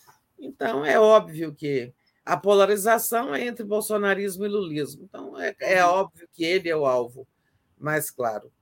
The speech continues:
Speaker 2: Claro.
Speaker 1: Mas, por tranquilidade de todo mundo, isso já, ah, será de grande,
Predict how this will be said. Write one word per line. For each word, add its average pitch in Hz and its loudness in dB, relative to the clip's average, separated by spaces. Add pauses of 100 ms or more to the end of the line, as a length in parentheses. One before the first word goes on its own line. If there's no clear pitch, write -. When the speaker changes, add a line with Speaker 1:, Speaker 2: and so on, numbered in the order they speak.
(160)
Speaker 2:
Claro. 156 -2
Speaker 1:
Mas, 202 -4
por 208 -8
tranquilidade 170 0
de 156 -12
todo 175 -8
mundo, 185 -4
isso 196 -4
já, 185 -2 (480)
ah, 156 -2
será 147 2
de 139 -8
grande, 143 -2